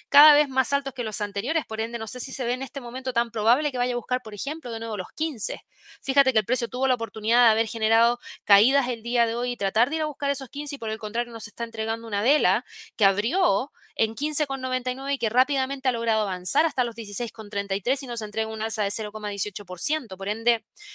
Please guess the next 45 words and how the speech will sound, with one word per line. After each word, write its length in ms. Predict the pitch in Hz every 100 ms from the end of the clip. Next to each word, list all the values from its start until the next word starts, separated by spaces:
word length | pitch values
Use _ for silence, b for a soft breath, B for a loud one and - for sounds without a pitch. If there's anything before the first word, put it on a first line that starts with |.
| B B B _
con 160 | 226 220
eso 180 | 247 262
yo 100 | 247
creo 220 | 240 -
que 80 | 214
existe 520 | - 302 - 214 226
más 640 | 214 196 196 190 208 254
posibilidades 460 | 262 254 233 226 247
de 80 | 226
que 120 | 196
vuelva 440 | 170 196 254 240
a 20 |
buscar 280 | - - 233
nuevamente 360 | 226 202 208 190
los 120 | 185
diecisiete. 560 | 190 - 269 262 170 - _ B B B B
Buenos 220 | 285 302
días 240 | 302 302 -
para 220 | 247 233
María, 360 | 233 285 311
buenos 260 | 277 254 233
días 240 | 262 269
para 160 | - 208
Antonio, 400 | 208 269 294 294
buenos 260 | 240 233 226
días 280 | 254 262 -
para, 460 | 233 240 254 269 B B B -
eh, 400 | 202 202 190 190
Luis. 460 | 202 285 339 349 -
Aquí 220 | 226 254
me 80 | 254
dice 160 | 254
que 80 | 262
es 60 | 269
preferible 520 | 285 262 262 269 233
entre 200 | 220 220
vender 340 | 208 214 247
call 160 | - 254
o 80 | 254
comprar 380 | 226 208 214 -
put, 180 | 240
pero 140 | - 190
es 80 | -
que 100 | 208
depende. 560 | 208 269 349 190 170